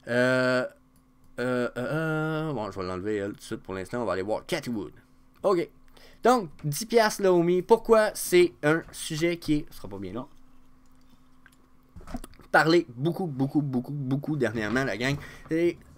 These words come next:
pas très compliqué. Cathy Wood, c'est, regardez, euh, un point trois million de followers, déjà là, hein. Oh, comprenez-vous ?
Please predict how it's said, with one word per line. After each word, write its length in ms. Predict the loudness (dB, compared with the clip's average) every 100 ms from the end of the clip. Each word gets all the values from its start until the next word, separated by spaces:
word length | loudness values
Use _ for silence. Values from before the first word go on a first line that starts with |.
| -2
pas 140 | 0 0
très 160 | 0
compliqué. 400 | -2 -4 -4 -6 -8 -16 -16 -18 -16 -16 -16 -20 -8
Cathy 260 | 0 2 4
Wood, 360 | 4 4 2 -6
c'est, 340 | -8 0 0 0
regardez, 380 | -2 0 0
euh, 240 | 2 0 -2 -4
un 120 | -8
point 200 | -6 -8
trois 180 | -8 -8
million 300 | -8 -8 -10
de 40 |
followers, 360 | -6 -6 -6 -12 -16
déjà 240 | -14 -12
là, 120 | -12 -14 -16
hein. 120 | -18 -20 -20 -20
Oh, 260 | -18 -18 -18
comprenez-vous ? 400 | -16 -12 -12 -12